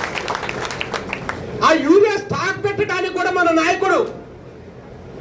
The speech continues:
ఎంత ఆలోచన చేసిండంటే, మనకి సీజన్ వచ్చిందంటే యూరియా కావాల్సి వస్తది, మన యూరియాని అంతా కూడా మనం స్టాక్ పెట్టుకోవాలని చెప్పి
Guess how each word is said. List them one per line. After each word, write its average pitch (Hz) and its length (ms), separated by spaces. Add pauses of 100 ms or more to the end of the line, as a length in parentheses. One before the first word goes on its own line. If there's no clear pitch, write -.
(280)
ఎంత 320 200
ఆలోచన 381 440
చేసిండంటే, 349 920 (720)
మనకి 330 320
సీజన్ 403 420
వచ్చిందంటే 370 600
యూరియా 359 200
కావాల్సి 330 340
వస్తది, 339 520 (720)
మన 311 200
యూరియాని 392 520
అంతా 349 240
కూడా 370 180
మనం 359 200
స్టాక్ 359 400
పెట్టుకోవాలని 330 520
చెప్పి 311 440